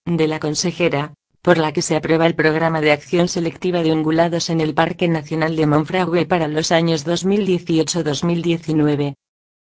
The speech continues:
Sanidad vegetal. Resolución de treinta y uno de julio de dos mil dieciocho,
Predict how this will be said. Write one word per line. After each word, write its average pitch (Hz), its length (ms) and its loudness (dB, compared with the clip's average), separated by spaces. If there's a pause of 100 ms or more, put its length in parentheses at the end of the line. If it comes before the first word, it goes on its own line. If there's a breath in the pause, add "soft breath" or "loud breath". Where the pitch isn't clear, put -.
(220)
Sanidad 160 480 0
vegetal. 147 640 -4 (760)
Resolución 185 760 2
de 170 140 2
treinta 147 320 0
y 165 80 -2
uno 202 180 0
de 160 140 0
julio 175 340 2
de 156 100 4
dos 156 200 0
mil 190 180 -2
dieciocho, 175 800 0